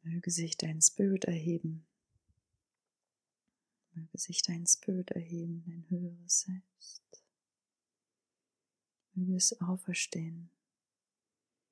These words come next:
Möge das Licht des Himmels auf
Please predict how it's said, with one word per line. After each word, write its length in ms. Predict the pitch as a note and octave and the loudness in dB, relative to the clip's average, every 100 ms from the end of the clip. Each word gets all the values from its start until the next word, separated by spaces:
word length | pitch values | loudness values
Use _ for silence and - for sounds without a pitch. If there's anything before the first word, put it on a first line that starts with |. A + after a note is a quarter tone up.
| _ _ _ _ _ _ _ _ G3+ F3+ F3+ - _ _ _ _ _ _ - | _ _ _ _ _ _ _ _ -6 -6 -8 -14 _ _ _ _ _ _ 2
Möge 300 | F#3+ F#3 F#3 | 4 6 6
das 300 | F3+ - G3+ | 6 6 6
Licht 260 | G3+ - | 4 6
des 220 | F#3 - | 10 10
Himmels 580 | - F3+ F3+ - - - | 10 4 4 6 6 4
auf 260 | G3+ F3+ | 0 -4